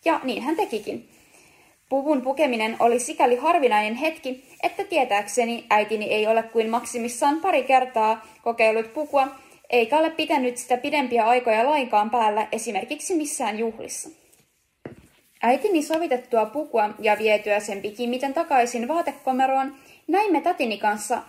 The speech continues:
selittämättömän näyn. Istuimme ruokapöydän ääressä siten, että minulla oli suora näköyhteys keittiöstä olohuoneeseen. Keittiön ja olohuoneen välissä kulki käytävä eteisen suuntaan.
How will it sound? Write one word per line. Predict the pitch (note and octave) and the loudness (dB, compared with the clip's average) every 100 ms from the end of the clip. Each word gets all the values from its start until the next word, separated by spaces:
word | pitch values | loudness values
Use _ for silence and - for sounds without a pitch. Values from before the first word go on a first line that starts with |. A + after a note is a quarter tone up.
| - | -14
selittämättömän | - F4+ E4+ A#3+ F#3 G3 - G#3 A#3+ | -6 -2 -2 -4 -8 -6 -4 -2 0
näyn. | D4 G#3+ - - _ _ _ _ _ - | 0 -2 -6 -14 _ _ _ _ _ -12
Istuimme | B3+ - D4 B3 | -12 -2 0 2
ruokapöydän | C4 D#4+ E4+ B3 A3 G#3+ | 2 2 2 2 2 0
ääressä | B3 B3 A3+ - | 0 0 -2 -6
siten, | - D4+ D#4+ F4+ F4 - - - | -12 -12 -2 -2 -2 -8 -14 -6
että | D4 - | -4 2
minulla | D4+ E4 C#4 C4 | 4 4 4 2
oli | - D4 D4 | 2 0 0
suora | F#4+ F#4 B3 A3+ | 0 2 2 0
näköyhteys | C4 D#4 C4 G#3+ A#3 A3+ A3 | -2 -2 -2 -2 -2 -4 -4
keittiöstä | - C4+ A#3+ A#3 B3 - | -2 -4 -2 -6 -8 -6
olohuoneeseen. | - - G#3 - - - - - - _ _ - _ _ _ _ _ | -4 -2 -2 -6 -6 -10 -14 -16 -18 _ _ -20 _ _ _ _ _
Keittiön | A#3 C#4 - D4 B3+ | 0 0 2 0 0
ja | C4 | 0
olohuoneen | A3 A#3 A#3+ A#3+ A3 G#3 | 2 4 4 4 2 0
välissä | G#3 C4+ C4+ - D4+ - - - _ _ A#3 | 2 2 0 -2 -4 -4 -12 -20 _ _ -2
kulki | A3 F4 | 0 0
käytävä | E4 C#4 C4 C4 F3 | 4 4 4 2 0
eteisen | A3 G#3+ G3+ G3+ G3 | 0 2 2 0 -8
suuntaan. | - G3+ E2+ - - | -8 -8 -8 -12 -14